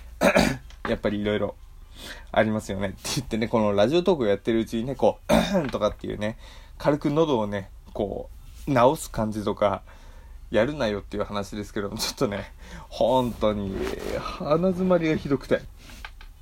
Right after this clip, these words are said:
いう話をここ数日やっていますけれども、本当に皆さんご体調にはお気をつけください。いや、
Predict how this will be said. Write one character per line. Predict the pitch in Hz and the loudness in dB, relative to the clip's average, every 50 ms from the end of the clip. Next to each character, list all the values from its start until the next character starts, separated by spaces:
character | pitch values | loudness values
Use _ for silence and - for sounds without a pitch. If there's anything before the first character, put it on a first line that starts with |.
| - - - - - - 120 | -20 -20 -20 -12 -2 2 4
い | 110 107 | 4 4
う | 104 | 4
話 | 104 107 107 107 117 | 2 -2 -4 -4 -2
を | 107 - | -4 -4
こ | - - | -4 -2
こ | 113 117 | 0 0
数 | 117 - - 123 117 | 0 0 0 -2 0
日 | 113 117 113 - 117 | 0 -2 -4 -2 0
や | 107 104 | 0 0
っ | |
て | - 127 123 | 2 0 0
い | 123 | 0
ま | 127 127 | 0 -4
す | 127 - | -4 -6
け | - 101 | -6 -4
れ | |
ど | 98 95 | -4 -4
も、 | 95 | -4
本 | 123 117 - | -4 -4 -2
当 | 120 120 | -2 -2
に | 104 | -2
皆 | 120 110 120 | -2 -4 -4
さ | 110 117 101 | -4 -4 -6
ん | 95 | -6
ご | 98 - | -8 -10
体 | - - 131 139 | -10 -8 -8 -8
調 | 131 - - 120 | -8 -10 -10 -8
に | 120 110 | -6 -6
は | - 101 | -4 -4
お | 98 98 | -4 -4
気 | - 104 107 | -2 -2 -4
を | 107 | -4
つ | - - | -4 -4
け | - 113 | -4 -2
く | 110 104 | -2 -2
だ | 107 104 | -2 -2
さ | - - 110 | 2 2 2
い。 | 101 - - - - - - - - - - - - - - - - - - - - - - - - - | 2 0 -4 -8 -6 -6 -4 -4 -6 -8 -12 -14 -14 -16 -16 -18 -18 -18 -18 -18 -18 -18 -18 -10 -2 0
い | |
や、 | 127 | 0